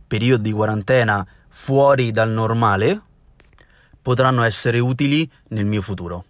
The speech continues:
Quindi, summing up e ricapitolando un po' tutto, durante l'allenamento cerco di prendere realmente consapevolezza di quello che sto facendo e per me,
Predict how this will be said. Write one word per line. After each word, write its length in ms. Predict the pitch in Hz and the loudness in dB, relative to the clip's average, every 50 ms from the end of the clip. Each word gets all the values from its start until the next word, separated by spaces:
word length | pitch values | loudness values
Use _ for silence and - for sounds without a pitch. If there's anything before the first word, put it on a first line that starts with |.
| _ _ _ _ _ _ _ _ - - _ _ _ _ | _ _ _ _ _ _ _ _ -20 -20 _ _ _ _
Quindi, 480 | - 143 135 123 120 107 110 107 98 - _ | -4 -2 -2 0 -2 -2 -4 -6 -10 -12 _
summing 420 | - - - 139 127 123 123 120 | -6 -2 0 0 0 0 2 2
up 240 | 123 143 165 - - - _ | 2 2 0 0 -4 -12 _
e 120 | _ 127 113 | _ -8 -6
ricapitolando 640 | 107 113 101 117 110 117 113 113 117 123 123 120 117 | -6 -6 -6 -6 -6 -4 -4 0 0 2 2 0 0
un 80 | 113 101 | -2 -4
po' 140 | - 113 | -4 -6
tutto, 460 | - - 110 98 92 - - 151 180 190 - _ _ _ _ _ _ _ _ _ _ _ | -8 -8 -10 -12 -10 -8 -6 -6 -6 -8 -10 _ _ _ _ _ _ _ _ _ _ _
durante 520 | - 110 113 120 143 165 180 156 - 143 | -8 -6 -2 0 2 2 2 0 -2 -2
l'allenamento 720 | 127 123 123 120 120 120 123 139 156 170 165 - 170 165 156 | -2 0 0 0 -2 -2 -2 -2 -2 -4 -4 -6 -6 -8 -6
cerco 400 | - - - 135 123 - - 123 | -6 -6 -6 -6 -6 -6 -6 -6
di 120 | 117 117 | -6 -4
prendere 380 | 107 127 127 131 127 120 113 113 | -2 -2 -2 -2 -2 -2 -2 -4
realmente 600 | 110 113 110 110 113 117 127 135 135 - 131 113 | -2 -2 -2 -2 0 0 -2 -2 -2 -4 -4 -6
consapevolezza 800 | 107 110 104 - - 104 98 113 104 107 110 120 123 - - 123 | -4 -6 -6 -6 -6 -6 -4 -4 -4 -4 -4 -6 -6 -6 -6 -6
di 100 | 104 104 | -6 -6
quello 220 | 98 110 107 104 | -6 -4 -4 -4
che 80 | 104 98 | -6 -6
sto 160 | - - 92 | -8 -10 -10
facendo 580 | - - 104 92 104 92 92 95 98 156 185 - _ _ _ _ _ _ _ _ _ _ _ _ _ _ _ - - - - | -10 -10 -10 -8 -8 -8 -8 -6 -6 -8 -8 -10 _ _ _ _ _ _ _ _ _ _ _ _ _ _ _ -20 -20 -20 -10
e 160 | - 131 - | -8 -8 -6
per 220 | - - 127 123 | -4 -4 -2 0
me, 380 | 123 131 175 170 117 92 90 - | 0 0 0 0 -2 -4 -8 -12